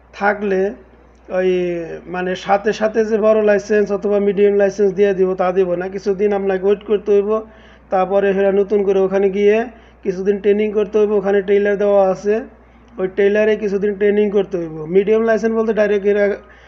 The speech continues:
ওই medium গাড়িতে training করায় না, এক ছোট ড-, এ, license দিয়ে training করায়, আর এক হইছে এই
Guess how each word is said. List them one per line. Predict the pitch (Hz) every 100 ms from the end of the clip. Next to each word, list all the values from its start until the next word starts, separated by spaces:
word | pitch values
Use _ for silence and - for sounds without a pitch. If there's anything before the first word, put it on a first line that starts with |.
| - -
ওই | 185
medium | 190 196 214 220
গাড়িতে | 220 214 214
training | 202 214 214 208
করায় | 214 196
না, | 180 185 226 - _
এক | 202 196
ছোট | - 208
ড-, | 220 196 -
এ, | 202 196
license | 196 196 196 226
দিয়ে | 226
training | 220 220 226 233
করায়, | 226 240 269 - - - - -
আর | 202 208
এক | 208 202
হইছে | 202 202 214 220 214 196 196
এই | 196 196 190